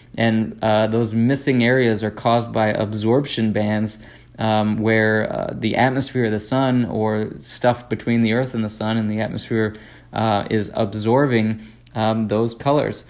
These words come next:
So this is a, a really interesting, uh, thing. So just make sure you're, this chapter you really have to understand,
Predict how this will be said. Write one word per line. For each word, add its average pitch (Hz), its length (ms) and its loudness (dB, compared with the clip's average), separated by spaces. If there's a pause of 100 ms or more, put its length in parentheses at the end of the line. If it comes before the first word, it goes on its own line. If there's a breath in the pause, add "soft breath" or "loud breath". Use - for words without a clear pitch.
(160 loud breath)
So 110 160 -4
this 123 200 0
is 117 160 0
a, 113 280 4
a 107 100 2
really 117 360 2
interesting, 107 800 -2
uh, 104 260 -2
thing. 110 320 0
So 113 160 -4
just 110 220 -2
make 117 160 0
sure 117 160 -2
you're, 110 360 2
this 117 320 -2
chapter 120 280 2
you 107 100 0
really 113 220 2
have 110 120 0
to 113 80 -4
understand, 104 600 -2